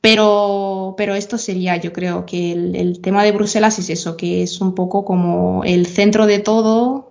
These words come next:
eh, que todo lo que mueve el mundo, ¿no? de las relaciones internacionales, Unión Europea, seguridad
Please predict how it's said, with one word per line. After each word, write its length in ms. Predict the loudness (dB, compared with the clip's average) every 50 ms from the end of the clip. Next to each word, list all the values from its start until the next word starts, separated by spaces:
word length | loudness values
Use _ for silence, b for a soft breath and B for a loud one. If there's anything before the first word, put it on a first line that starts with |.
| -10 -4
eh, 320 | -2 0 2 2 0 0
que 460 | 0 0 0 0 2 2 2 0 0 0
todo 160 | 0 0 2
lo 140 | 2 0 0
que 160 | 0 2 2
mueve 580 | 4 4 2 2 2 2 2 2 4 4 4
el 80 | 4 4
mundo, 460 | 4 4 4 4 4 4 4 4 4
¿no? 220 | 4 4 2 2 2
de 380 | 2 2 2 2 2 0 0 0
las 260 | 0 0 0 0 0
relaciones 380 | 0 -2 0 2 2 2 2 2
internacionales, 720 | 2 2 0 0 0 0 2 4 4 4 2 2 0 0
Unión 160 | 0 0 0
Europea, 640 | 0 -2 0 2 2 4 4 4 6 4 4 4 2
seguridad 640 | 0 -2 -4 -2 0 0 0 2 2 2 2 2